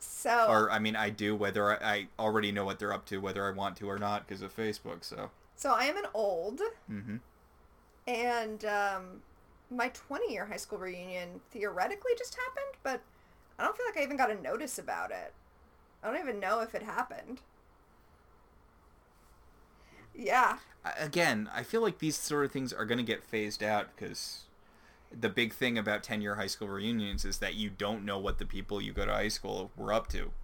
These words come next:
Speaker 2: but, you know, social media.
Speaker 1: Yeah, right? All of the people you went to high school with can try to sell you their M L Ms online now.
Speaker 2: Yes.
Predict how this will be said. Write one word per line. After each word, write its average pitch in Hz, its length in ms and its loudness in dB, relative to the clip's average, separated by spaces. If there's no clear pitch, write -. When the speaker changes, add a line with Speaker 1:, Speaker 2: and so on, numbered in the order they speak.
Speaker 2:
but, - 240 -4
you 202 140 -8
know, 104 220 -6
social 104 380 -4
media. 101 400 0
Speaker 1:
Yeah, 226 460 4
right? 220 420 4
All 233 200 6
of 240 140 0
the 240 240 0
people 254 240 -4
you 233 100 -2
went 226 120 -4
to 247 60 -6
high 220 100 0
school 220 220 -2
with 214 140 -4
can 233 100 -6
try 202 140 -2
to 214 60 -10
sell 208 180 2
you 208 120 0
their 208 140 4
M 208 120 0
L 202 240 4
Ms 220 160 0
online 196 440 -2
now. 190 320 -4
Speaker 2:
Yes. - 500 -4